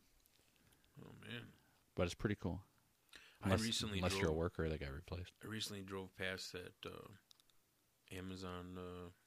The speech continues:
Speaker 1: factory in Kenosha.
Speaker 2: Uh-huh.
Speaker 1: Place is huge.
Speaker 2: Is it?
Speaker 1: Oh, my goodness.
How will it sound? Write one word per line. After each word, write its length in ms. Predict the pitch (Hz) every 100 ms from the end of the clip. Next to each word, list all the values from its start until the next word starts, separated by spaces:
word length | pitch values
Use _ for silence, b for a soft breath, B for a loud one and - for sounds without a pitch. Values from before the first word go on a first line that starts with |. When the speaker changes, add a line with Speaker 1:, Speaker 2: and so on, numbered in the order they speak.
| -
Speaker 1:
factory 640 | - 92 92 98 92 92
in 160 | 92 -
Kenosha. 400 | - 92 95 - 113
Speaker 2:
Uh-huh. 240 | 110 98 98 - _ _ _ -
Speaker 1:
Place 220 | 143 -
is 120 | 110
huge. 720 | - - 214 117 143 - -
Speaker 2:
Is 160 | 98 87
it? 120 | 107 - _ - _ -
Speaker 1:
Oh, 160 | 120
my 200 | 120 - -
goodness. 400 | 113 104 -